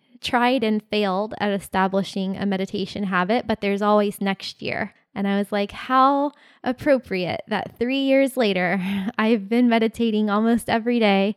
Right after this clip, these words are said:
and I'm on my way to a ten-day meditation course." So a lot can happen in one year, guys. If this is, seed is planted and you come back to it ten years later, like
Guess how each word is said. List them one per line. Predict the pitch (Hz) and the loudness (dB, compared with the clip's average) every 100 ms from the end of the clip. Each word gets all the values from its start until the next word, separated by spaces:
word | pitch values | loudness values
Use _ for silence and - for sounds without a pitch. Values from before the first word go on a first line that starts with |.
| - | -4
and | 208 | -2
I'm | 196 196 | -2 -2
on | - 202 208 | -2 0 0
my | 202 196 | 0 0
way | 190 185 185 - - | 0 -2 -4 -8 -8
to | 196 185 - | -6 -4 -4
a | 190 | -6
ten-day | - 208 190 190 180 175 175 190 | -6 -6 -4 -4 -4 -4 -4 -6
meditation | 180 - 202 - - - | -6 -6 -6 -8 -10 -12
course." | - - - - - | -12 -12 -14 -16 -20
So | - 196 185 190 - 233 | -8 -2 0 -2 -4 -4
a | |
lot | 233 262 285 | 0 -2 -2
can | 311 | -6
happen | 277 262 262 254 | -4 -4 -2 0
in | 240 226 | 0 0
one | 220 208 | -2 -2
year, | 208 185 180 | -4 -4 -6
guys. | 170 165 170 175 - - _ _ _ | -6 -8 -6 -8 -12 -20 _ _ _
If | 226 226 | -4 -4
this | 233 269 - | -8 -8 -10
is, | 269 - | -14 -14
seed | - - 285 269 | -14 -8 -6 -6
is | 262 | -6
planted | - 269 262 277 302 302 - - | -6 -4 -4 -2 -2 -2 -4 -2
and | 233 | 0
you | 233 240 | 0 -2
come | 269 254 | -2 -2
back | 262 254 - | -2 -4 -8
to | 285 | -2
it | 285 - | -2 -2
ten | - 254 254 | -2 2 2
years | 254 254 | 2 2
later, | 226 226 254 | 0 -2 -2
like | 240 214 | -4 -6